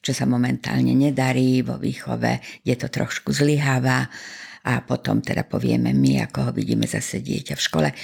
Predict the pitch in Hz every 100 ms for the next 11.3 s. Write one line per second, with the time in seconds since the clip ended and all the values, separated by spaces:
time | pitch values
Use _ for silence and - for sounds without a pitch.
0 | - - - 165 160 170 - 156 151 143
1 | 139 143 139 147 139 - - - - -
2 | 147 160 156 135 127 131 131 120 123 151
3 | 156 139 - 139 143 135 139 135 143 151
4 | 127 - - 65 - - - - - -
5 | - - - 143 131 131 - 139 139 139
6 | - 165 143 127 117 101 - - 135 131
7 | 131 - - - - - - - 147 135
8 | 160 160 151 143 131 139 147 147 156 147
9 | - 135 - 143 139 143 - _ _ _
10 | - 147 127 - 139 127 - 127 - -
11 | - 76